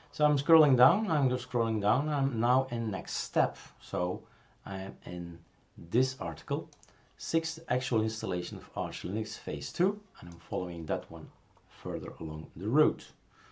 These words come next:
Meaning, they say, "Why don't you add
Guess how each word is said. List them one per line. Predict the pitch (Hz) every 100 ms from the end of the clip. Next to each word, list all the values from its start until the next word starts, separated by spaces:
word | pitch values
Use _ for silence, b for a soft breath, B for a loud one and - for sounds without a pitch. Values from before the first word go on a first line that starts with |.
| B B B -
Meaning, | 131 175 135 98 156 - _ _ _ _ _ b b b
they | - 156
say, | 131 127 120 131 - _
"Why | 170 175 175
don't | 135 127 127
you |
add | 107 87 87